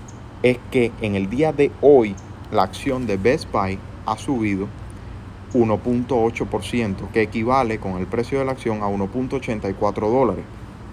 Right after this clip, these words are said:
Y entonces, como les estaba diciendo, cuando las acciones están en verde, significa que están subiendo. Nosotros hemos decidido que vamos a invertir solamente cincuenta por ciento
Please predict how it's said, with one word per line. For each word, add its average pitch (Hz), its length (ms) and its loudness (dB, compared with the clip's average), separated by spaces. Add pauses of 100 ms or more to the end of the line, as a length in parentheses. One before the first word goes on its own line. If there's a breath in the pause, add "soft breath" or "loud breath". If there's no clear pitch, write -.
(400)
Y 123 80 4
entonces, 135 480 0 (580 loud breath)
como 127 280 4
les 117 100 2
estaba 147 380 4
diciendo, 107 560 -2
cuando 120 320 2
las 117 160 2
acciones 147 420 -4
están 139 320 -4
en 123 220 -2
verde, 117 320 2
significa 101 420 -2
que 113 60 0
están 123 240 -2
subiendo. 104 480 -2 (500 loud breath)
Nosotros 147 480 0
hemos 156 180 0
decidido 143 480 0
que - 60 -4
vamos 113 200 0
a - 20 2
invertir 120 400 0
solamente 127 800 0
cincuenta 123 640 -2
por 147 160 -2
ciento 113 480 -4